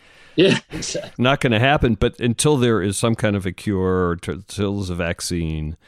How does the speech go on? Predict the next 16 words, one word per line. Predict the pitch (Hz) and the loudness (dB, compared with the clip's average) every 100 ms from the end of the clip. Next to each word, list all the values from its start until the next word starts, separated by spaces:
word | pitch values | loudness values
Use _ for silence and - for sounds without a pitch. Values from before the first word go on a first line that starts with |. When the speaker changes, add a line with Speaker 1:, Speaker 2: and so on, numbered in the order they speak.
| _ _ _ _ | _ _ _ _
Speaker 2:
till | - 113 | -2 0
it | 95 | 0
could | - | -2
be | 101 | 0
under | 90 | 0
control | 90 82 - 85 | -2 -6 -4 -2
that | 85 80 | -2 -4
way, | 87 76 | -4 -6
then | 76 78 | -4 -4
there's | 78 80 - | -4 -4 -6
gonna | 80 | -8
be | 73 65 | -8 -10
caution, | - 85 78 - 71 69 73 | -6 -4 -2 -2 -4 -6 -8
even | - 85 73 73 | -8 -8 -6 -8
when | 78 67 | -8 -8
they | 71 67 65 | -8 -8 -8